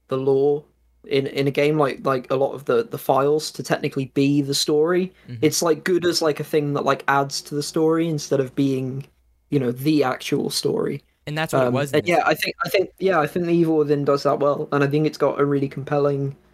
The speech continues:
Speaker 1: uh, central mystery to it and, like, a mystique to it as well in terms of, like, like, not really understanding the world and, like,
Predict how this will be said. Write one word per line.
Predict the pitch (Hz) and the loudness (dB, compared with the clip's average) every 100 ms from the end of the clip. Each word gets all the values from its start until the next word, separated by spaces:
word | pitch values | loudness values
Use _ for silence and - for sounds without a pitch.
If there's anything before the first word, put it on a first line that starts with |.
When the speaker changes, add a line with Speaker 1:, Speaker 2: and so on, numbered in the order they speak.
| - | -4
Speaker 1:
uh, | 135 131 | 0 0
central | - 156 147 160 143 139 | 2 0 2 2 2 2
mystery | 151 - 160 147 147 | 0 0 2 0 0
to | - 147 | 0 2
it | 143 - - | 2 -2 -8
and, | 131 131 | -6 -4
like, | 127 | -4
a | 131 | -4
mystique | 135 - 143 - | -2 0 -2 -4
to | - 139 | -4 0
it | 131 | 0
as | 139 143 | 0 0
well | 135 135 | 0 -2
in | 139 | -4
terms | 139 - | -4 -4
of, | 156 | -4
like, | 135 139 - - - | -4 -4 -8 -14 -4
like, | - 147 | -2 0
not | 139 139 | 0 0
really | 139 139 | 0 0
understanding | 139 139 - 143 147 143 | 0 0 2 2 2 2
the | 135 | 0
world | 139 143 143 143 143 | 0 2 2 0 0
and, | 131 | -4
like, | 131 127 - | -2 -6 -8